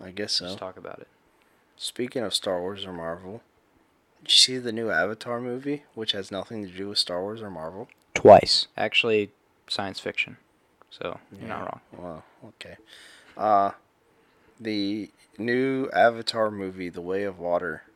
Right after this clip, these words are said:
Speaker 2: I, uh, watched
Speaker 1: which
Speaker 2: it a
Speaker 1: is pretty
Speaker 2: second
Speaker 1: cool.
Speaker 2: time and figured out, uh, some plot holes that I was missing out the first time. 'Cause I usually just go see movies the first time to figure out, or just to see it, for the sake of seeing it, especially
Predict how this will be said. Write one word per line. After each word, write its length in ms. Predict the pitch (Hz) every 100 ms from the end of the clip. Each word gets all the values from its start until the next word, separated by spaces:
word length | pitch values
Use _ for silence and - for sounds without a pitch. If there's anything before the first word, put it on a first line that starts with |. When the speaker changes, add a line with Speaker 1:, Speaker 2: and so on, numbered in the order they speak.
| _ -
Speaker 2:
I, 220 | 107 113
uh, 240 | 113 110
watched 260 | 107 117 120
Speaker 1:
which 80 | 120
Speaker 2:
it 40 |
a 20 |
Speaker 1:
is 100 | 113
pretty 140 | - 110
Speaker 2:
second 120 | 107
Speaker 1:
cool. 100 | 92
Speaker 2:
time 400 | 90 101 101 101 101 _ _ _ _ _
and 580 | 110 104 104 104 101 95
figured 540 | - - - 117 107 107
out, 320 | 104 101 - _ _ _ _ _ _ _ - -
uh, 220 | 101 95
some 220 | - 95
plot 280 | - 117 -
holes 380 | 110 104 101 -
that 100 | 98
I 80 | 98
was 140 | 98
missing 320 | 110 104 104
out 160 | 98 -
the 60 | -
first 320 | 123 110 -
time. 120 | - _ _
'Cause 140 | - 110
I 60 | 147
usually 360 | 165 143 123
just 200 | 107 -
go 140 | - 107
see 160 | -
movies 300 | 104 107 101
the 60 | 90
first 300 | - 120 -
time 220 | 123 120
to 60 | 104
figure 260 | 110 98
out, 220 | 98 98 - - _ _ -
or 60 |
just 180 | 104 117
to 80 | 104
see 240 | - 104
it, 260 | 87 - -
for 80 | -
the 80 | 90
sake 240 | 113 110
of 80 | -
seeing 240 | 107 98
it, 80 | 95
especially 540 | 98 120 117 127 123